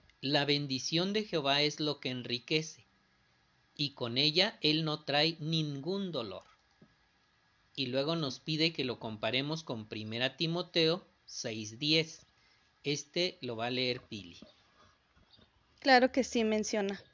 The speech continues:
Speaker 2: "Porque el amor al dinero es raíz de todo tipo de males, y tratando de satisfacer ese amor, algunos han sido desviados de la fe y se han causado muchos dolores".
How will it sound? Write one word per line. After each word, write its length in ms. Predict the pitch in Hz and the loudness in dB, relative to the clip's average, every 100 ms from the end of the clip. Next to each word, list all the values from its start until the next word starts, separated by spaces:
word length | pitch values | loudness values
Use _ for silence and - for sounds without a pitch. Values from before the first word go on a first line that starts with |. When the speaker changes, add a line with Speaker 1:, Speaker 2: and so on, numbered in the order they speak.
| _ _ _ _ | _ _ _ _
Speaker 2:
"Porque 400 | 247 226 - 254 | 6 6 8 10
el 80 | 247 | 10
amor 240 | 247 254 285 | 8 10 10
al 120 | 320 | 10
dinero 440 | 285 254 254 262 | 8 6 8 8
es 220 | 254 254 | 10 10
raíz 260 | 254 247 233 | 8 8 8
de 100 | 247 | 4
todo 320 | - 226 226 | 4 2 4
tipo 320 | 220 226 - | 2 0 4
de 140 | 214 214 | 6 6
males, 500 | 233 233 196 - - - - - - | 4 4 0 -8 -14 -20 -20 -4 2
y 120 | 247 | 6
tratando 520 | 240 233 247 247 269 | 8 10 8 10 12
de 120 | 285 | 12
satisfacer 760 | 269 208 220 208 208 202 220 220 | 10 4 2 0 0 2 4 6
ese 240 | 233 - | 4 4
amor, 320 | 254 262 226 - - | 6 6 4 0 2
algunos 540 | 214 220 220 233 233 254 | 4 6 6 4 4 4
han 160 | 240 | 4
sido 240 | - 233 233 | 4 6 8
desviados 500 | 220 196 196 202 214 | 6 6 8 8 6
de 120 | 240 | 6
la 120 | 247 | 4
fe 260 | - 240 - - - - - | 4 0 -2 -12 -14 -12 0
y 120 | 247 | 2
se 140 | 220 233 | 6 8
han 180 | 220 - | 8 10
causado 500 | 262 262 233 233 226 | 8 10 10 10 8
muchos 480 | 240 285 - 294 | 8 6 6 4
dolores". 600 | 240 214 165 165 - - | 6 6 6 4 -6 -12